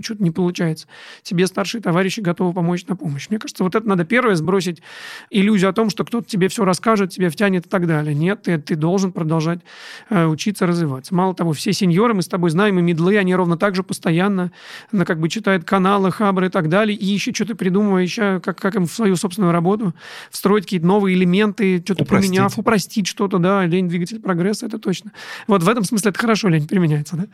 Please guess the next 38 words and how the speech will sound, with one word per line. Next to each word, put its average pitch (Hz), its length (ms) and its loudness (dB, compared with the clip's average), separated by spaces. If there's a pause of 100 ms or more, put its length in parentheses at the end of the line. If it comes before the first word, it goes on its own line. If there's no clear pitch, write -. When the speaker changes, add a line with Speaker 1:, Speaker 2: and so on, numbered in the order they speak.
(360)
Speaker 1:
Вот, 175 240 2
и - 40 0
что-то - 260 0
такое 208 260 0
раскопать 214 460 0
для 185 160 0
всех, 185 220 -2
чтобы 170 220 -2
могло 180 260 2
бы 175 100 0
улучшить 190 340 0
нашу 180 220 -2
совместную 190 520 0
разработку 175 540 0
и 220 40 -4
так 196 160 -2
далее. 165 180 2
Это, 247 220 -6
это 214 120 -6
постоянный 202 840 0 (300)
цикл 220 360 0
R 180 80 2
and 175 140 2
D, 220 160 2
встроенный 196 500 2
в 175 120 -4
такой, 165 380 0
во 180 140 4
внутреннюю 190 500 2
работу 180 360 0
любого 175 440 2
разработчика, 165 640 -2
да, 175 100 0
если 180 260 0
мы 165 100 0
про 180 100 -4
него 170 240 0
говорим. 160 320 -4